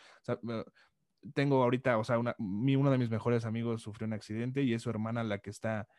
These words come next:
cuidándolo. Eh, a veces me comentaba su hermana que, pues, se sentía sola, que, que, mm, o sea, que te sientes un poco en el sentido de que nadie comprende lo que estás pasando, ¿no?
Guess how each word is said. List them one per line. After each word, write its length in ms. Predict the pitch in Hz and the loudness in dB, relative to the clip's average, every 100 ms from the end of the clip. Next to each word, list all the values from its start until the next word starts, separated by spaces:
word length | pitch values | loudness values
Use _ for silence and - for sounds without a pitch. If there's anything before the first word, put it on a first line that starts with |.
| _ _ | _ _
cuidándolo. 600 | 113 104 107 120 127 202 _ - _ - | -4 -2 0 0 -2 -4 _ -20 _ -8
Eh, 320 | 104 104 101 | -4 -2 -2
a 120 | - 117 | -2 2
veces 260 | 127 131 | 4 4
me 120 | 131 | 2
comentaba 440 | 117 107 107 117 120 | 0 -2 0 0 0
su 80 | 107 | -2
hermana 320 | 107 110 117 | -2 -2 -4
que, 120 | 117 | -4
pues, 140 | 120 | -4
se 80 | 110 | -4
sentía 340 | 101 101 110 101 | -6 -6 -6 -4
sola, 580 | 123 123 123 117 113 - _ _ - | 0 0 0 0 -4 -8 _ _ -6
que, 280 | 113 113 - | -4 -4 -6
que, 200 | 117 104 | -6 -6
mm, 540 | 57 65 - - - - | -6 -12 -14 -16 -18 -8
o 100 | 135 | -4
sea, 240 | 147 143 139 - _ - | 0 0 0 -10 _ 0
que 100 | 160 | 2
te 120 | 160 | 2
sientes 320 | 180 190 190 | 4 4 4
un 140 | 185 | 2
poco 460 | 170 170 175 170 143 _ _ _ | 2 0 2 2 0 _ _ _
en 100 | 113 | -6
el 100 | 117 | -4
sentido 480 | 113 113 110 127 139 | -4 -6 -2 2 2
de 140 | 120 110 | 2 0
que 100 | 117 | 0
nadie 320 | 131 143 139 | 2 2 2
comprende 480 | 131 113 120 123 120 | 0 0 0 0 0
lo 160 | 110 | 0
que 80 | - | -4
estás 220 | 104 113 | -4 -4
pasando, 400 | - 113 107 95 95 | -2 -2 -2 -4 -4
¿no? 200 | 120 | -4